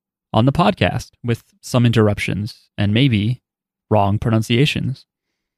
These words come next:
There's also a Patreon you can go to to support the show and determine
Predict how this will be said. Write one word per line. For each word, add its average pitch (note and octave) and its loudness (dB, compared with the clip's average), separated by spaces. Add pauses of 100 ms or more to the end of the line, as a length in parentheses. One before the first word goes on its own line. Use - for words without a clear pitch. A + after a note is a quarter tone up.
(640)
There's C#3+ 4
also A3 4
a F3+ 4
Patreon B2+ 4
you G#2+ 0
can A2+ -4
go G#2 4
to A#2+ 0
to A2 -4
support - 0
the - -2
show A#2+ 4 (100)
and G#3+ 2
determine C3 2